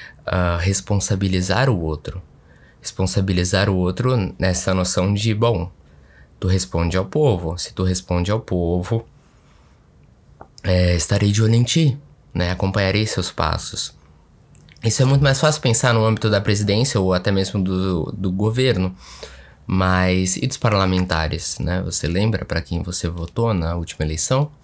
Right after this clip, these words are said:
Você lembra qual foram os seus candidatos? Você lembra se a pessoa ganhou? Se a pessoa não ganhou, quem você acompanhou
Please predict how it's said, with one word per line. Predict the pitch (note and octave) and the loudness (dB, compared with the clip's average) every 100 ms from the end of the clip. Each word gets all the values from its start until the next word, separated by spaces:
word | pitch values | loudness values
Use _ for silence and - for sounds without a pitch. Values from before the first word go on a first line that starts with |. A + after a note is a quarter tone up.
| - - - - - - | -20 -20 -20 -20 -16 -8
Você | - - | -4 -2
lembra | E2+ F2+ F#2 F2+ | 0 2 0 -2
qual | - F2 | -2 -4
foram | - F2 | -2 -4
os | E2 | -2
seus | F2+ | -6
candidatos? | - E2+ E2 F2+ G#2 A#2 - | -2 -2 -2 -2 -2 -4 -4
Você | E2+ | 0
lembra | G#2+ A#2+ E2 | 0 0 -2
se | - | -4
a | D2 | -6
pessoa | - - | -4 -4
ganhou? | E2 D#2+ F#2 A#2 C#3 - - - - - | -2 0 0 0 -4 -12 -20 -20 -20 -8
Se | - | -4
a | |
pessoa | F#2 G2 G2+ | -2 0 2
não | G2 | 2
ganhou, | F#2 F2+ F2+ E2 D#2+ - - | 2 4 2 0 -4 -10 -6
quem | G#2 F#2+ | -2 -2
você | F#2 - E2+ | -2 -2 -2
acompanhou | E2 F2+ E2+ F2 F2 | -2 -4 -2 -2 -2